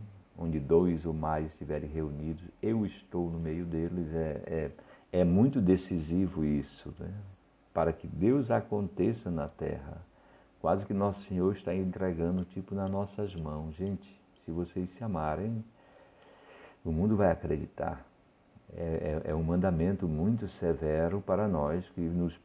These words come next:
proclamamos seguidores de Jesus Cristo, que temos Jesus como Senhor nosso, como dominador de nossas almas, digamos assim. E se Ele é mesmo meu Senhor, então eu faço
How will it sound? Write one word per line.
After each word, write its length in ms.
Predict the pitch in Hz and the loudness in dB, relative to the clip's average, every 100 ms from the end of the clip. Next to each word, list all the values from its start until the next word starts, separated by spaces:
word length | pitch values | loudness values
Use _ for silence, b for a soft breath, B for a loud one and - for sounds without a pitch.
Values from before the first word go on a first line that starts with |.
| - | -2
proclamamos 920 | 107 117 107 101 82 85 90 92 90 - | 0 2 4 4 4 0 0 -2 -4 -6
seguidores 720 | 127 120 92 73 87 90 87 | -4 -2 -2 2 2 2 0
de 160 | 82 | -2
Jesus 400 | 80 87 82 82 - | -2 -4 -4 -8 -10
Cristo, 400 | - 92 95 - | -4 -4 -4 -10
que 140 | 73 80 | -8 -8
temos 420 | - 104 110 87 | -4 0 0 0
Jesus 400 | 87 80 98 98 | -2 -2 -4 -6
como 260 | - 85 | -8 -8
Senhor 640 | 82 - 85 78 85 85 71 - | -8 -6 -4 2 4 4 2 -8
nosso, 560 | - 73 78 - - - - _ _ _ B B B B B B B _ | -8 0 0 0 -12 -20 -20 _ _ _ B B B B B B B _
como 240 | 82 80 | 0 0
dominador 800 | 76 87 90 90 82 69 117 98 | 4 4 6 6 6 8 8 8
de 120 | 80 80 | 4 2
nossas 480 | 82 82 82 71 | 2 2 0 2
almas, 360 | 82 90 80 71 | 4 4 4 -2
digamos 420 | 76 73 78 78 76 | -4 -2 -2 -2 -6
assim. 480 | 73 - 95 90 85 - _ b b b b b b b - | -10 -6 -4 -4 -6 -16 _ b b b b b b b -12
E 100 | 80 | -12
se 300 | - - 85 | -14 -4 2
Ele 440 | 85 87 104 101 | 6 8 8 8
é 40 | |
mesmo 420 | 90 85 87 82 87 | 8 8 6 4 6
meu 180 | 85 | 6
Senhor, 560 | 85 - 113 90 110 127 | 4 0 2 6 8 6
então 600 | 90 78 85 107 127 90 76 76 73 76 90 | 4 2 2 2 2 0 -2 -6 -10 -12 -8
eu 140 | 90 87 | -4 -4
faço 640 | - 85 117 - 87 76 | 0 0 0 -4 -6 -6